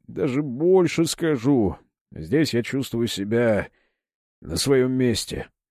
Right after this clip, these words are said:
И понимаю, что я не что-то бесполезное делаю, не дурака валяю. Я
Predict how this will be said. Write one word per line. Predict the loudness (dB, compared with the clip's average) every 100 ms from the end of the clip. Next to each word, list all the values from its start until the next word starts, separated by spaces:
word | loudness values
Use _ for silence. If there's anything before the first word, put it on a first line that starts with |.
| _ _ _ _ _ -10
И |
понимаю, | -4 0 2 4 4 2
что | 0 0 2 2 0
я | -4 -4 0 0
не | 0
что-то | -2 -6 _ 0 0 0
бесполезное | -2 0 0 2 2 0 0 0
делаю, | 2 2 2 0
не | 0
дурака | 0 2 2 2 0
валяю. | 2 2 2 2 2 0 -2 -6 -14 -20
Я | -16 -14 -4 0 2 0